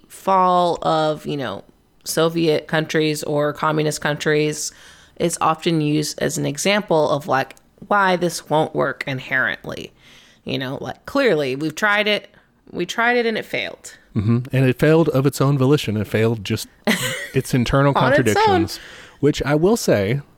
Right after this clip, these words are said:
Speaker 2: I mean, there was an element of internal contradictions weakening Yugoslavia in terms of its market socialism, right? In terms of its, like, that self-management sort of thing it was doing.
Speaker 1: But that didn't have to be a thing.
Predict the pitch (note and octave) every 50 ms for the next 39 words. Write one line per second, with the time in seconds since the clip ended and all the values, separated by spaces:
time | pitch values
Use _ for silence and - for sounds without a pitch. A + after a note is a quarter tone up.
0 | _ _ _ - - A#2+ A#2+ A#2+ B2 B2+ B2 B2+ C3+ C#3 - _ _ _ _ _
1 | _ _ _ _ _ - B2+ B2+ C3+ D3 D3+ D3+ C#3+ E3 D#3 D#3+ - - D#3+ E3+
2 | F#3 F#3+ F#3 F3+ F3+ F3+ - - C3 C#3 C#3 C#3 C#3 B2 - - B2 B2 A#2+ A2+
3 | - A2 G#2+ G#2 - A2 G2+ G2 - - - G#2+ F#2+ F#2 - F#2+ G2+ A2 C3+ C#3+
4 | C3 - B2+ A2 A2+ G#2 G2 G2+ G2 F2+ F2+ F#2 - - F#2+ F#2 F2+ E2 E2+ E2+
5 | E2 - _ _ _ _ _ _ _ _ _ _ _ - C3+ C3 A#2+ - - C#3
6 | C3 B2+ B2 A2+ B2 G2 G#2 G2+ - - A2 G#2 G#2+ G#2+ - G#2+ G2+ G2 - _
7 | _ _ _ _ _ _ _ _ _ _ _ _ - - - A2 G#2 F#2+ - -
8 | F#2+ F#2 E2+ E2+ F2 F2 E2+ F2+ F#2 F2+ F2 F#2+ F#2 F2+ - - G2 F#2 F#2+ F#2
9 | E2 F2 E2 - - - F2 E2+ E2+ F2+ - _ _ - - - _ _ - G2
10 | F#2+ G2 - _ - - - G#2 F#2 - - F#2+ G2 G2 G2+ F#2+ - - A2 G#2+
11 | - A2+ G#2 G2 - - A#2 A#2+ B2+ C3 B2+ B2 A2+ C#3+ C4+ C#4+ E3 D#4+ E4 F4
12 | F4 D#4+ D4+ C#4 C4 C#4 D4 C#4+ - - C#4+ C4 A#3 _ _ _ _ - C4 C4+
13 | C#4 C#4 C4+ B3+ - D4 G4 G#4 - -